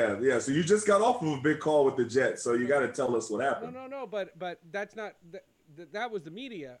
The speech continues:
Speaker 2: Uh, my friends from the Jets got me this in celebration of me covering them this year, and I got this nice shirt. It's pretty cool. I like it.
Speaker 1: Oh, okay,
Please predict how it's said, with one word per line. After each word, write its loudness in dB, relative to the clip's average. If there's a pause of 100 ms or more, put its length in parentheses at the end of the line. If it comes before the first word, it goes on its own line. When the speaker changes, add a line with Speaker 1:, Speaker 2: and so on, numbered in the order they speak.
Speaker 2:
Uh, -10
my -12
friends -16
from -16
the -14
Jets -14
got -14
me -16
this -18
in -20
celebration -18
of -14
me -12
covering -8
them -18
this -20
year, -20 (540)
and -8
I -8
got -12
this -16
nice -14
shirt. -18
It's -20
pretty -20
cool. -20 (360)
I -20
like -18
it. -20 (840)
Speaker 1:
Oh, 2
okay, -2